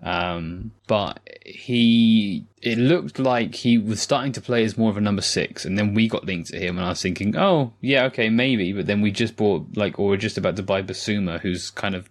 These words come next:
the similar thing, right? A dribbly number eight, moving to becoming a number six, and I prefer Basuma, and his defensive game is stronger. Um, but he's really shone in becoming Fiorentina's, um, locked on starter number six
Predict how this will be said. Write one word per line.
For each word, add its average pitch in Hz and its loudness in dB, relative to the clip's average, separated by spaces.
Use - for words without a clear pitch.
the 98 -8
similar 92 -4
thing, 101 -4
right? 85 -4
A 80 -8
dribbly 101 -2
number 98 0
eight, 82 -2
moving 87 -4
to - -18
becoming 85 -6
a 85 -4
number 90 -4
six, - -4
and 85 -4
I 92 -2
prefer - -6
Basuma, 95 -2
and 92 -4
his 98 -4
defensive - -6
game 92 -2
is 90 -8
stronger. 87 -6
Um, 90 -4
but 101 0
he's 104 2
really 110 4
shone 98 0
in 90 -4
becoming 92 -4
Fiorentina's, 90 -6
um, 87 -4
locked 98 -2
on 92 -2
starter 90 -2
number 92 -4
six - -6